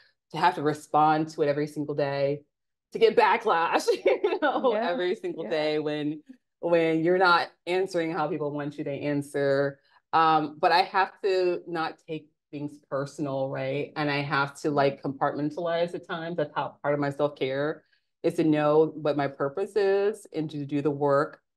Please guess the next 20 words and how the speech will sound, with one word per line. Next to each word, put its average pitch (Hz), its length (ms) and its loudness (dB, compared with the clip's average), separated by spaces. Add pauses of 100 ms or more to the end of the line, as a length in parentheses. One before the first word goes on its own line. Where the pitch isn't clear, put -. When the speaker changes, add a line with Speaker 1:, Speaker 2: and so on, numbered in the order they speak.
(180)
Speaker 1:
that 143 220 -2
I 139 140 4
believe 143 260 -4
I'm 139 140 -8
supposed 139 400 -8
to 151 80 -8
do, 151 400 -4
and 151 80 -8
do 143 80 -4
the 143 100 -2
work 139 400 0 (320)
toward 143 460 0 (260)
justice, 143 680 -4 (680)
um, 139 640 -4 (260)
and 156 100 2
do 160 80 4
the 156 80 4
work 143 420 2
toward 143 300 -2
equality 135 800 -8